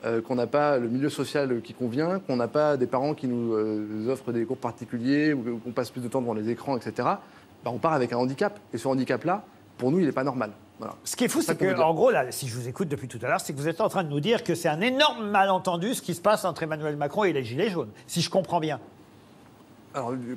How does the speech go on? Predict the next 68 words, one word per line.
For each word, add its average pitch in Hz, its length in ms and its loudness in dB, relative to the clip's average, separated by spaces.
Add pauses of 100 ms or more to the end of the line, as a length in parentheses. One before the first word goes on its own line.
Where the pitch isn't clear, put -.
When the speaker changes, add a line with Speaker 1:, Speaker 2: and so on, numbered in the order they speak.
Speaker 1:
résumé 151 440 2
comme 151 160 0
ça, 180 180 2
ça 127 140 -8
fait - 100 -2
un - 20 2
Speaker 2:
Non, 233 60 4
Speaker 1:
peu, 147 80 2
Speaker 2:
mais 131 60 -2
c'est - 80 -6
Speaker 1:
ça 208 80 2
Speaker 2:
vrai, 311 100 6
Speaker 1:
fait 147 80 2
un 147 80 -2
peu 160 100 2
Speaker 2:
ça 147 80 6
me 202 60 6
Speaker 1:
bête, 196 80 4
Speaker 2:
paraît 170 480 6
Speaker 1:
mais - 60 2
Speaker 2:
énorme, 208 400 2
ce - 80 -10
que 160 80 0
j'entends, 156 280 2
mais 196 100 -2
c'est 170 120 -6
ça 269 140 0
que 226 80 -6
j'entends. 196 420 0 (180)
Puisque - 140 -12
vous 151 140 2
dites, 240 160 4
Speaker 1:
Alors, 123 260 2
c'est - 80 0
Speaker 2:
au, 185 80 8
Speaker 1:
pas 233 160 6
Speaker 2:
au 180 40 2
fond, 262 260 6
le 214 120 6
discours 214 400 4
d'Emmanuel 190 300 2
Macron 185 280 2
pendant 151 200 2
la 143 120 4
campagne, 240 340 2
c'est - 100 2
exactement 180 420 2
ce - 100 -4
qu'on 180 60 -2
Speaker 1:
Sur 170 100 4
Speaker 2:
entend 165 180 0
chez 165 140 0
Speaker 1:
non. 147 80 4
Speaker 2:
les 139 40 4
Gilets 160 220 2
jaunes 226 160 0
aujourd'hui. 160 360 -2
Speaker 1:
Sur 156 120 2
le 139 100 6
diagnostic, 196 640 2 (460)
je - 80 -16
pense 185 160 -2
qu'en 127 120 -4
fait, 190 160 0
on 123 100 2
est 117 40 2
assez 117 180 0
d'accord. 131 260 -2